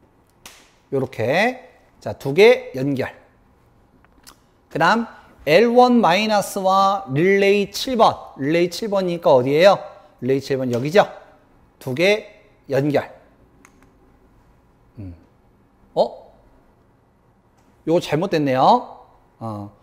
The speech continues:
여러분도 올려드릴 때는 제가 요거 수정해서 올려드리도록 하겠습니다. 지금 요게 아니고 요게 요렇게죠? 요렇게. 요렇게.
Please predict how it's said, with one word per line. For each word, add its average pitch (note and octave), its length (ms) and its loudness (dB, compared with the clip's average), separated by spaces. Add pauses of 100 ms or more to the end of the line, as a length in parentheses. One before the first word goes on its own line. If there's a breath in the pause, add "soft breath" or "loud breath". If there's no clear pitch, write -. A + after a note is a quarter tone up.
(240)
여러분도 F3 320 2
올려드릴 F#3 580 2
때는 G3 460 -2
제가 D3+ 220 -4
요거 D3+ 160 -2
수정해서 G3+ 880 2
올려드리도록 C#3 640 -4
하겠습니다. C#3+ 600 -4 (320 loud breath)
지금 F3 300 2
요게 G3+ 540 2
아니고 F#3+ 760 4
요게 F3 480 -2
요렇게죠? D3+ 500 -2 (1400)
요렇게. - 360 -14 (640)
요렇게. A#2+ 640 -6